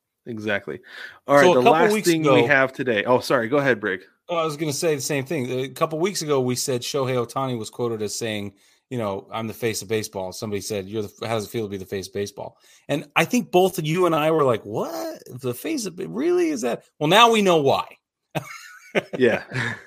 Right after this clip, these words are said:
Speaker 1: <laughs> He is going to be the cover athlete on this year's edition of M L B The Show.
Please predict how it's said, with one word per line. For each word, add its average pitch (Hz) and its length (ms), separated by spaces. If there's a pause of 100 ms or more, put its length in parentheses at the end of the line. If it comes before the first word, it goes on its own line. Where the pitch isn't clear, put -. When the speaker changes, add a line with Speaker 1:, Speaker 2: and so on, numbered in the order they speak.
(320)
Speaker 1:
<laughs> 175 100 (1080)
He 175 280
is 143 140
going 143 240
to 135 60
be 135 140
the 123 100
cover 175 440
athlete 107 420
on 110 220
this 156 340
year's 120 420 (420)
edition 113 640 (100)
of 110 340
M 117 180
L 120 160
B 107 300
The 107 140
Show. 92 420